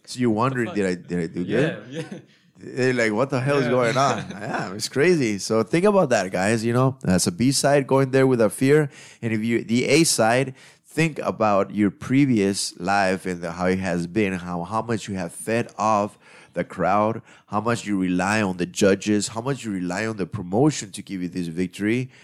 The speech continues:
Speaker 1: which ultimately relies on the crowd. So if you're the A side, get that shit out of your head and start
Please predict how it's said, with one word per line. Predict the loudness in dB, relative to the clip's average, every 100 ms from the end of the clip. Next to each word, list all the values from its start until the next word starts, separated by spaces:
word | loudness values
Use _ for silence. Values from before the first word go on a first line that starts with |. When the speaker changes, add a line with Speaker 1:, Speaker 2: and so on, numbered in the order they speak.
| _
Speaker 1:
which | -4 0
ultimately | 2 2 0 -6 -6 -4 -4 -8 -20 _ -2
relies | 0 2 0 -2
on | -2
the | 0
crowd. | 2 2 0 -4 -6
So | 0 2
if | 2 0
you're | 0 0
the | -2 -2
A | 0 0
side, | 2 2 0 -2 -6
get | -6 -2
that | -4 -4
shit | -4 0
out | 0
of | 0 -2
your | -2
head | -2 0 0
and | -2
start | -6 -2 -2 -2